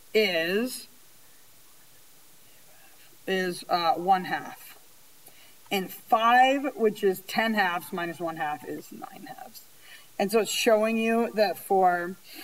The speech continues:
each of these answers, part one and D are the same.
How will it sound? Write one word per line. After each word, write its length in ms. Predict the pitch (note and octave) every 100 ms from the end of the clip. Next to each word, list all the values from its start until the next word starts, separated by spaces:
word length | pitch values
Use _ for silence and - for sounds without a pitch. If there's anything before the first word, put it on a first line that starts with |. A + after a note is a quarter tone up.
| - - - - - - - - -
each 160 | G#3+
of 80 | A#3
these 140 | A3+ G3
answers, 320 | F#3 G3 F3+
part 240 | G#3 F3
one 260 | F3 F3+ F3+
and 140 | E3+
D 160 | F3 E3+
are 100 | D#3
the 80 | -
same. 340 | - -